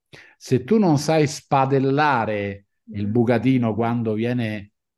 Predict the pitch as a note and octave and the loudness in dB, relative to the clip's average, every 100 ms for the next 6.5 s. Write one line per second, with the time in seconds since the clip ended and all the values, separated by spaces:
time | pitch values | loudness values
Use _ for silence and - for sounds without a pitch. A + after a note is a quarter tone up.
0 | _ _ F#2+ F#2+ B2+ B2+ A#2+ G#2 G2+ A2+ | _ _ -10 -4 0 0 0 0 0 0
1 | B2+ C3+ A2 G#2+ G#2+ A#2 B2 A#2 A#2 G#2 | -2 -4 -2 -2 -2 -2 -2 -4 -4 -6
2 | G#2 G#2 A2+ A#2 G2+ G2 G#2+ G#2 - G2 | -6 -6 -4 -4 -6 -6 -8 -8 -8 -6
3 | G#2 G#2+ G#2+ A2+ G#2 F#2+ F#2 G#2+ G2+ G2 | -6 -6 -4 -4 -2 -4 -6 -6 -4 -4
4 | G#2+ A#2+ G#2 F#2 G2 G2+ A#2+ C3 - G#2 | -2 -2 -2 -6 -6 -4 -2 -4 -6 -6
5 | A2+ G#2+ G2+ G2 A#2 A2+ G#2 F#2+ F#2+ G2+ | -6 -4 -6 -6 -6 -4 -6 -8 -6 -6
6 | G2 E2+ F2 G2+ | -6 -6 -6 -6